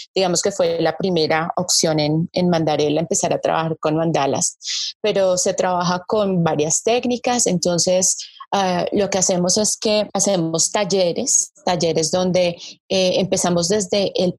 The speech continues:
propio diseño del mandala, no solamente el colorear, porque tú ves que hay muchas, ah, que libros para colorear, que descargas imágenes y coloreas. Entonces aquí empezamos en los talleres desde la misma creación del mandala, con, ah,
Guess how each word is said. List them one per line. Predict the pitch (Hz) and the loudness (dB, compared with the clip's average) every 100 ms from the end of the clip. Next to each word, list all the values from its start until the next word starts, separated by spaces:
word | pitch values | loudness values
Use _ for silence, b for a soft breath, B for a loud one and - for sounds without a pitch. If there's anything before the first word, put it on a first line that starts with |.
| - | -2
propio | 208 214 - 233 | -2 0 -2 0
diseño | 226 220 - 156 156 | 0 2 2 2 2
del | 170 | 2
mandala, | 175 190 202 175 147 | 2 0 2 2 0
no | 160 | 0
solamente | - 185 185 180 190 | 0 0 2 0 0
el | 185 | -2
colorear, | 208 175 143 185 415 | -2 0 2 0 -2
porque | 180 180 | -6 -6
tú | 180 170 | -4 0
ves | 165 175 | 0 0
que | 196 | 0
hay | 185 | 2
muchas, | 185 185 196 180 180 - B B B - | 0 0 0 0 0 -2 B B B -4
ah, | 180 170 165 | -2 -2 0
que | 185 180 - | 0 0 -2
libros | 190 185 170 165 | -2 0 0 0
para | - 175 | 0 -2
colorear, | 170 185 185 254 233 214 208 196 | 0 0 0 2 2 2 0 0
que | 190 170 | 0 2
descargas | 165 - 185 170 170 175 | 2 0 0 2 0 0
imágenes | 185 185 175 175 185 | 0 2 2 2 0
y | - | 0
coloreas. | 220 214 226 240 226 220 B B B B | 0 2 2 2 0 -2 B B B B
Entonces | 185 185 180 175 175 | -4 -2 0 0 0
aquí | 202 - | -2 -2
empezamos | 165 151 180 185 180 190 | -2 0 0 2 0 2
en | 196 | 0
los | 196 | 0
talleres | - 180 165 156 | 0 0 0 0
desde | 160 165 190 | 0 0 0
la | 185 | 2
misma | 175 180 170 190 202 | 2 2 2 0 -2
creación | 214 214 208 170 143 | 0 0 0 0 0
del | 165 180 | 2 2
mandala, | 185 160 139 - 143 147 339 _ B B B _ - | 2 0 -2 -2 0 0 -4 _ B B B _ -4
con, | 185 170 160 147 | 0 2 2 0
ah, | 139 135 170 | -2 -2 -4